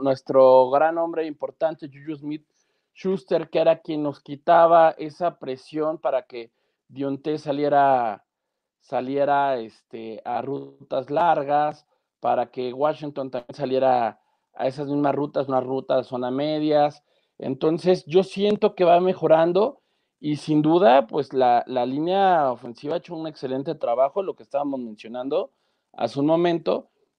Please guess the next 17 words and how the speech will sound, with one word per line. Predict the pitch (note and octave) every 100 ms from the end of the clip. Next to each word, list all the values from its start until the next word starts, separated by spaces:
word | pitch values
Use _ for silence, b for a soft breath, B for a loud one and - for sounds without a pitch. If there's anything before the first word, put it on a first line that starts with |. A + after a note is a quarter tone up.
| _
Inclusive, | C#3+ C#3 D3 C3 C#3+ D3+
Von | E3 C3 D3
Miller | D#3 D#3 D#3+ F#3+ -
se | -
fue | A#2 - C#3
de | C#3
ceros, | - D#3 A#3 A3+ - _ _ _ _ _
nada | - C3
más | D#3+ E3 D3+
tuvo | D3+ D#3 D#3 C#3+ B2 G2+
dos | G#2 C3+ C#3+
tacleadas | - D#3+ C#3+ D3
asistidas, | C#3+ A#2 G#2+ - C3+ C#3+ G3+ C4+ _ _ _ _ _ -
no | A2+ A#2+ C3
tuvo | C3+ C#3+ D3
presiones | - G#2+ C3 A2
al | G#2+